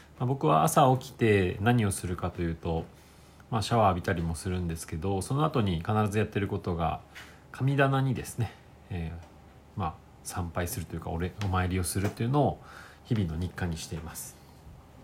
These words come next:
ただ手を合わせるだけじゃなくて、えー、まあ、まず自分がね、こうして生きてこれてることに感謝したりとか、えー、こういう日本に暮らしてるのも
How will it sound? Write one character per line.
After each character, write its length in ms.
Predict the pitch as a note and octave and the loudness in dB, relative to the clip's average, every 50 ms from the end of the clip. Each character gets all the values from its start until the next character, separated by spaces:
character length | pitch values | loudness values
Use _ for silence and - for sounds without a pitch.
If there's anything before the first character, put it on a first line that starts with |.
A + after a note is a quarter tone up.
| - - - - - - - - | -16 -16 -16 -16 -18 -18 -8 -2
た 100 | G3 G3 | 2 6
だ 140 | F#3+ D3+ | 6 6
手 180 | - - D#3+ D#3 | 6 6 4 4
を 100 | C3 G#2+ | 6 6
合 60 | G#2+ | 6
わ 80 | A2+ A#2+ | 6 4
せ 140 | - - A2 | 4 2 0
る 80 | G2 | 0
だ 100 | E2+ E2 | 0 0
け 140 | - - F2+ | -2 -2 -2
じ 80 | E2+ E2+ | -2 -2
ゃ 20 | |
な 140 | D#2+ E2 E2 | -4 -4 -6
く 100 | - - | -10 -8
て、 300 | - G2 F2+ E2 D#2+ - - - - - - - - - - - - - - - - - - - - | -4 -2 -2 -2 -4 -6 -12 -20 -20 -20 -20 -20 -20 -20 -20 -20 -20 -20 -20 -20 -20 -20 -20 -16 -10
え 300 | - F#2 F2 E2+ E2 D#2+ - - G#2 G2 | -6 -6 -4 -4 -4 -6 -8 -10 -10 -6
ー、 40 | G#2+ | -2
ま 220 | A2 G#2 D#2+ - F#2 | 0 0 0 0 0
あ、 20 | |
ま 120 | G#2 A2 G#2 | 2 2 2
ず 200 | E2 E2 E2+ - G2+ | 2 0 -4 -4 -4
自 180 | F#2 F2+ F#2+ | -4 -4 -2
分 380 | F#2+ G#2 G2+ G#2+ G#2+ G#2 G#2 G#2 | -2 0 0 0 0 0 0 0
が 120 | G2+ G2+ | 0 0
ね、 120 | G#2+ A#2 A#2 | 0 0 -2
こ 140 | - - G2+ | -2 -4 -4
う 40 | G#2 | -4
し 80 | - | -4
て 100 | - G#2 | -2 -4
生 60 | G2+ | -4
き 100 | G2+ - | -4 -2
て 160 | - A#2+ G#2 - | 2 2 2 2
こ 200 | - - - F#2 | 0 -2 -4 -2
れ 80 | G2 | -2
て 160 | G2 - G2 | -2 -2 -4
る 60 | F2 E2+ | -4 -4
こ 120 | - G2 | -4 -4
と 120 | - - | -4 0
に 160 | B2+ B2 G2+ E2 | 0 0 0 0
感 240 | - - G2 F2 | -2 -2 -2 -2
謝 180 | D#2 - - E2+ | -2 -4 -6 -6
し 120 | - - | -6 -6
た 100 | - - E2 | -6 -8 -8
り 80 | D#2+ | -10
と 120 | - - - | -12 -14 -16
か、 180 | - - - - - - - - - - - - - - - - - - - - - - | -16 -16 -16 -18 -20 -20 -20 -20 -20 -20 -20 -20 -20 -20 -20 -20 -20 -20 -20 -18 -14 -10
え 60 | F#2 | -10
ー、 60 | F2 | -6
こ 140 | - - C3+ | -2 0 2
う 60 | B2+ | 4
い 260 | B2+ B2+ B2+ B2 B2 A#2+ | 6 6 8 8 6 6
う 40 | A#2+ | 4
日 100 | B2+ B2+ | 4 4
本 180 | D3+ E3 D3+ | 6 6 6
に 80 | A2+ F2+ | 4 2
暮 140 | - A2 G#2 | 2 2 0
ら 60 | G2+ | 0
し 60 | - | 2
て 120 | - A2 | 2 0
る 100 | G2+ G2 | 2 2
の 100 | G2 F#2 | 2 0
も 220 | F2 E2+ D#2+ - | 0 0 -2 -4